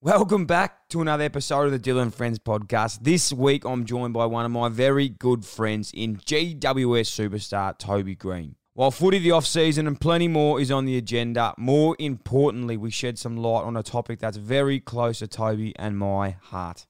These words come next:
Toby and his family were unfortunately struck a devastating blow, losing his cousin last year in twenty nineteen to mental health.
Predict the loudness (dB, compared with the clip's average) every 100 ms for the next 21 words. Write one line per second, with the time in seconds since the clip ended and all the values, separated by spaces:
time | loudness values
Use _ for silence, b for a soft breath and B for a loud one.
0 | _ 2 4 4 4 0 -2 -2 -2 0
1 | 0 0 0 0 -4 0 2 2 0 -4
2 | -4 -2 -2 -2 -10 -2 0 2 2 2
3 | 2 0 -2 0 2 2 -2 -2 -6 -8
4 | -8 -6 -4 -4 -2 -2 -4 -4 -6 -4
5 | -6 -8 -8 -6 -4 -2 -2 -4 -6 -6
6 | -8 -8 -8 -8 -8 -10 -14